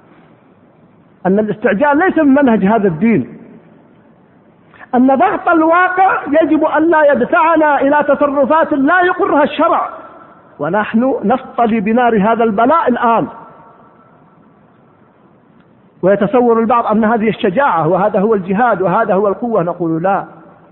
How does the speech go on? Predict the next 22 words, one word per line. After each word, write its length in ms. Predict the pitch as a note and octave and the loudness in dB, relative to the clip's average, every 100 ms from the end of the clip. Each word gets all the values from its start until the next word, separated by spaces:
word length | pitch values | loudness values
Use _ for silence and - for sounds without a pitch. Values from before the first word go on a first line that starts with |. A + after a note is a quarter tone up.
| _ _ _ _ _ _ _ _ _ _ | _ _ _ _ _ _ _ _ _ _
كم 220 | - F4 F4 | -4 0 0
أخذ 260 | C#4+ C#4+ | 0 2
محمد 380 | C4 - C#4+ B3+ B3+ | 0 0 0 0 0
صلى 140 | A3+ | -2
الله 300 | A3 A3+ G#3+ | 0 0 0
عليه 240 | A3 G#3+ | 0 0
وسلم 520 | G#3+ G#3 B3 A#3+ F3+ B2+ - - - - - _ _ | -2 -2 -4 -2 -4 -6 -14 -20 -20 -20 -20 _ _
قبل 300 | C4 C#4+ D4 | -4 0 2
بعثة، 460 | D#4+ C#4 E4 E4 - D4+ | 2 0 0 -2 -2 -4
قبل 140 | D#4 | -2
أولاً 400 | D#4+ C#4 E4 D#4+ | -2 0 2 2
لم 340 | E4+ D4 D4+ D4+ | 0 0 2 2
يبعث 400 | F#4+ E4+ D#4 D#4 | 2 0 -2 0
إلا 180 | D4+ D4+ | 0 2
بعد 220 | C4 B3+ | 0 0
الأربعين، 480 | C4 A#3 A3 G#3 - - - - - - - | 0 0 0 -2 -4 -12 -20 -20 -20 -18 -2
وقريش 540 | D4+ D#4 D#4 D4 G#3 | -2 0 0 0 0
مشركة 600 | D4+ E4+ D4 C4+ B3 G#3+ | 0 0 0 -2 0 -2
كافرة 800 | D#3+ - E4+ C#4+ C#4+ C4+ B3 F#3 | -2 0 2 2 0 0 0 0
ظالمة 720 | F#3 B3+ D#4+ D4 C4 B3 G3 F3+ D#4+ | 0 0 2 2 2 0 -2 -2 0
طاغية 540 | D#4+ D4+ B3+ B3 G3 | 2 2 0 0 0
باغية، 760 | D#3 B3+ E4 D#4 C4 B3+ G#3 | -2 0 2 2 0 0 0